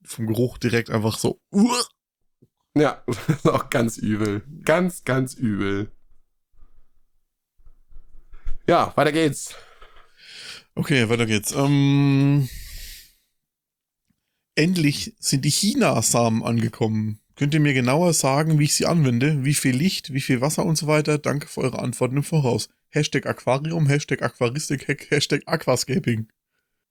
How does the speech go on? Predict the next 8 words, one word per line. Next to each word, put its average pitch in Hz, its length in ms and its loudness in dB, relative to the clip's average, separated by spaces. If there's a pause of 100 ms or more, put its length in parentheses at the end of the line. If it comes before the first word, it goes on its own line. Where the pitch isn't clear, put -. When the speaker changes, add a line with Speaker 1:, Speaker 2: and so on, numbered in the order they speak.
(280)
Speaker 2:
Ja, 107 280 -2 (160)
hat 113 100 2
sich - 100 -4
jemand 113 380 0 (200)
China-Samen 120 800 0
gekauft? 113 680 -4 (960)
<laughs> 147 80 2 (760)
Also, - 220 0